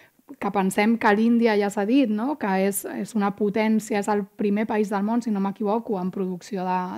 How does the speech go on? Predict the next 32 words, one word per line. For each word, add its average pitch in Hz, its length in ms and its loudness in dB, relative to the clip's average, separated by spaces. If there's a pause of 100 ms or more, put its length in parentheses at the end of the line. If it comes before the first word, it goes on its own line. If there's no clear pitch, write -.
de 185 120 -6
vacunes, 262 720 -2
no? 247 300 -6 (400)
I 196 80 -4
això 190 240 -8
no 190 160 -4
sap, 254 400 -10
amb 185 200 -2
paradoxes 196 680 -2
com, 180 240 -4 (320)
com 185 160 -4
el 190 80 -4
que 185 80 -6
està 190 160 -6
passant, 233 340 -2
però 208 140 -4
bé, 254 160 0 (560)
i 247 160 10
que 240 140 4
això 233 180 2
ens 269 160 2
porti 262 320 4
també 254 320 4
a 285 80 2
una 240 480 2
necessària 208 720 0
democratització 214 880 -2
del 226 140 -4
sistema 269 260 -2
internacional, 190 920 -4 (500)
que 202 80 2
em 196 240 2